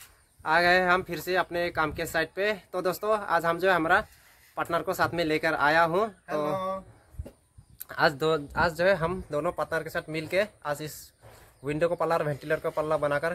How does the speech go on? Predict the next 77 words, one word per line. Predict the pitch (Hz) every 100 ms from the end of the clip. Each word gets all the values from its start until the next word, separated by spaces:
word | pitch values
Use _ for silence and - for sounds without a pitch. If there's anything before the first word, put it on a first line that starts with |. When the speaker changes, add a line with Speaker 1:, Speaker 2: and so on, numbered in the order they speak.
| -
Speaker 1:
कंप्लीट | 143 123 165
करने | 156 143 147
वाले | 139 139
हैं। | 143 170
तो | - 156 151
चलिए | 147 151 165
हम | 156
आपको | 143 151
एक | 135
बार | 170
बैक | 147 139
कैमरा | 143 135
करके | 135 127 175 202 -
दिखाते | 117 120 110 110
हैं। | 107 -
तो | 156
दोस्तों, | 170 - 190
जैसे | 160 156
कि | 156
आप | 151
अभी | 143
देख | 135 185
सकते | - 160 170
हैं, | 185 135
ये | 147
हमने | 143 147 151
विंडो | 135 143 139
का | 147
पल्ला | 139 135
जो | 139 147
हमने | 139 147
काली | - 131 147 156 - _ _ - _ _ -
बनाकर | 123 127 143
रख | 139 131 131 139
लिया | 135
यहाँ | 127
पर | 131
कुछ | 131 135 135
इस | 123
तरह | 123
से। | 135 156
हमने | 139 143
सिर्फ | 175
इसको | 156 -
फिटिंग | - 143 156
करके | 143 147
रखा | 131 120 156
हुआ | 147
है। |
इस | 139
पर | 151
कील | - 147 143 143 139
जो | 143
है, | 151
लकड़ी | 131 - 135
का |
कील | - 143 135
जो |
मारना | 131 123 127
होता | 127 135
है | 131
वो | 131 127
मारा | 123 117 123
नहीं, | 131 131
अभी | 117 131
इसको | -
मारने | 123 113 117
का |
काम | 117 117
जो | 120
है | 123
वो |
बाकी | 110 107 117 117
रह | 120 147
गया | 131 120
है। | 120 160
और | 143 139 143